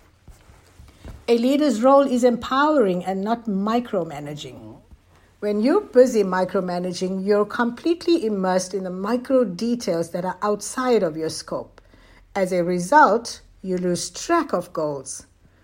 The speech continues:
Micromanagers are intense scrutinizers. The smallest detail can hold the greatest importance to a micromanager,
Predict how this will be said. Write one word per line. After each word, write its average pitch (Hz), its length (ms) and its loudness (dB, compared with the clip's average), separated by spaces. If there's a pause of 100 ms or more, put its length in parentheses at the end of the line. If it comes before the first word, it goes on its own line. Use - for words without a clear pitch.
(340)
Micromanagers 247 960 4
are 240 160 0
intense 269 600 0
scrutinizers. 262 1080 0 (360)
The 196 100 -6
smallest 277 640 2
detail 277 440 0
can 190 240 -4
hold 202 420 6
the 180 80 -4
greatest 226 640 0
importance 214 720 -4
to - 100 -10
a 170 180 -4
micromanager, 180 920 -6